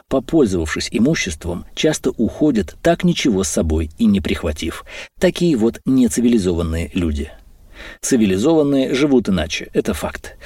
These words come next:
Будете за границей, посмотрите, какие внушительные и надежные замочные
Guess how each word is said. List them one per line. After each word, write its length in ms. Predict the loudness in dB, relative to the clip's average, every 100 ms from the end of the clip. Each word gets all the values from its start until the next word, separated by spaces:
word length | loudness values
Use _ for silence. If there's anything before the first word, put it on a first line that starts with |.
| -16 -14 -4
Будете 540 | 2 2 2 0 0
за 140 | 0
границей, 520 | 4 4 2 0 -4 -2
посмотрите, 640 | -2 0 0 0 0 0 -2
какие 320 | -2 0 2
внушительные 800 | 2 2 2 -2 0 0 -2 -2
и 120 | 0
надежные 600 | 2 2 4 4 4 0
замочные 640 | 2 4 4 2 0 -2